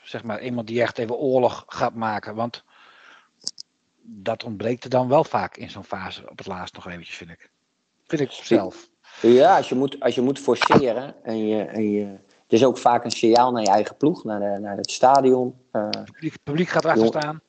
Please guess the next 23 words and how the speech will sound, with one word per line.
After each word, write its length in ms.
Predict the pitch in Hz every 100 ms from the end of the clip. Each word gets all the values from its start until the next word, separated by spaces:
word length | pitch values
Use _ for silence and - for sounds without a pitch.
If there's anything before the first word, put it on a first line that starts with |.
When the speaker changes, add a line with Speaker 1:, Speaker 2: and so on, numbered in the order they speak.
| _ _ 104 110
Speaker 2:
Ja, 240 | 123 139 135
die 80 |
gaan 100 | 117
dan 100 | 110
warm 260 | 117 139 139
lopen 420 | 131 131 131 123
en 100 | 110
dan 120 | 110
we-, 180 | 107 110
weten 320 | 107 110 110 -
ze 80 |
al, 220 | 98 107 110
die 180 | 110
komt 280 | - 123 110
erin, 260 | 107 120 117
oké, 240 | 104 101
dan 100 | 101
gaan 260 | 107 110 107
we. 60 | 107
Speaker 1:
Ja. 180 | 139 - _ _ _ _ - - - - _
Speaker 2:
Ehm, 440 | - 113 107 107 101 101 _ _ _ _ _ _ _ _ _ - _ _ _
ja, 160 | 120 104
de, 280 | 127 120